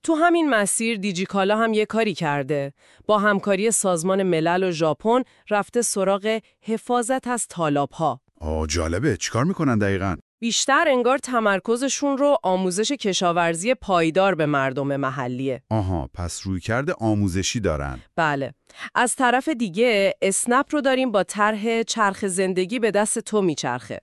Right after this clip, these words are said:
Speaker 2: خب، این چی بوده؟
Speaker 1: اومدن کمیسیون بیشتر از چهار هزار و ششصد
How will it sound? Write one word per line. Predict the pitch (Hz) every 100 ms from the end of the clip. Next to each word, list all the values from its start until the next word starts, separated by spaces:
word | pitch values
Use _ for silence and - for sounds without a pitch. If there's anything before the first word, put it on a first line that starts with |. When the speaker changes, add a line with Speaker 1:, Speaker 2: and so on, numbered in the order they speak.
| _
Speaker 2:
خب، | - 90 85 67 -
این | 90 98
چی | - 120
بوده؟ | 123 123 131 131 -
Speaker 1:
اومدن | 254 262 277 311 320
کمیسیون | 254 226 226 208 - 262 220
بیشتر | 170 185 - 233 196
از | 165
چهار | - 175
هزار | 175 175 175
و |
ششصد | - 202 - 247